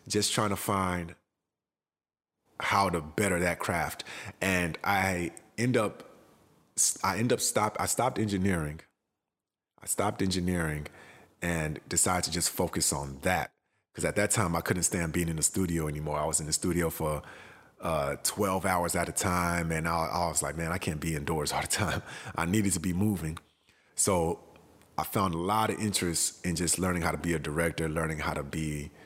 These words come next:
a media producer. So really dove into that.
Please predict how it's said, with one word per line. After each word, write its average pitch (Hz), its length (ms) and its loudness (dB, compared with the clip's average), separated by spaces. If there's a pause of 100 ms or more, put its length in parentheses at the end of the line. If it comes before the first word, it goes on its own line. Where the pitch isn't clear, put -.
(320)
a 80 180 -2
media 101 320 2
producer. - 520 -2 (680)
So 76 140 -4
really 107 340 0
dove 98 360 0
into 87 260 0
that. 80 480 -2